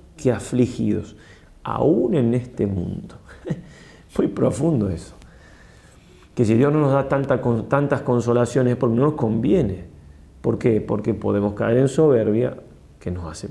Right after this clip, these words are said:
mucho mal, o podemos no fortalecernos en la vida espiritual porque vivimos de los, de los caramelos, entre comillas, ¿no? Es mucho más que caramelo, ¿no? Pero si solamente vamos a obrar cuando estamos consolados, nuestra vida espiritual no puede crecer, ¿no?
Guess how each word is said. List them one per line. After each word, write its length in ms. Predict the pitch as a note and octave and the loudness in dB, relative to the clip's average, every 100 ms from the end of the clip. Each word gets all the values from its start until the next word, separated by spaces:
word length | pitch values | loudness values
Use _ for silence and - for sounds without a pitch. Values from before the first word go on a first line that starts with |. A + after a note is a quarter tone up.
| - - | -14 -10
mucho 580 | E2+ G2+ C#3+ D3+ A2+ | -4 0 2 0 -2
mal, 320 | F#2+ F2+ F2 - - - - | -6 -6 -10 -12 -20 -20 -4
o 160 | C3 G#2 | -4 2
podemos 420 | G#2+ A#2 B2 A2 | 4 4 4 2
no 180 | A#2 A#2 | 2 2
fortalecernos 880 | C3+ B2 - G#2 G2+ - A2 G#2+ | 0 0 0 0 0 0 0 2
en 60 | G2+ | 2
la 60 | G2+ | 2
vida 140 | G#2 | 2
espiritual 520 | G#2 B2+ B2+ A#2 G2+ | 2 0 2 0 0
porque 240 | F#2+ G#2 G2+ | -2 -2 0
vivimos 580 | G2 G2 G#2 G#2 A#2+ - - - | 0 2 2 2 0 -4 -14 -2
de 100 | A2+ | -2
los, 120 | G2+ - - - | -2 -10 -20 -14
de 140 | - A2 | -4 -4
los 120 | G#2 - | -4 -6
caramelos, 540 | G#2+ F2+ A#2 A#2 G#2 | -6 0 2 2 0
entre 240 | G2 G#2+ G2+ | -2 -2 -2
comillas, 460 | G#2+ A2+ G#2+ F#2 | 0 0 0 -2
¿no? 200 | F2+ F#2 | -6 -6
Es 120 | G#2 G2+ | -4 -2
mucho 240 | A2 A2+ | -2 0
más 140 | G#2+ | -2
que 120 | G#2 G2+ | -2 -4
caramelo, 380 | F#2 F#2 F#2 | -2 -2 -2
¿no? 140 | A2 E3 | 0 2
Pero 220 | D3 G2 - - - - - | 0 -2 -6 -16 -20 -20 -20
si 200 | - - | -12 -6
solamente 420 | G#2 A2+ A#2+ A#2 | -2 0 2 2
vamos 180 | B2 B2 | 2 4
a 40 | A2+ | 4
obrar 300 | A2+ A#2 A2+ | 4 2 2
cuando 200 | A2 G#2+ | 0 0
estamos 260 | A#2 A2+ | 2 0
consolados, 520 | A2+ A#2+ C3+ A#2+ G#2 G2+ | 2 0 2 2 2 0
nuestra 200 | F2+ F#2 | 0 -2
vida 80 | |
espiritual 320 | G2+ G2+ G#2 G#2 | 0 0 0 0
no 120 | G#2 | 0
puede 180 | G2+ G2 | -2 -4
crecer, 400 | - - - - | -6 -10 -10 -4
¿no? 200 | B2+ | -4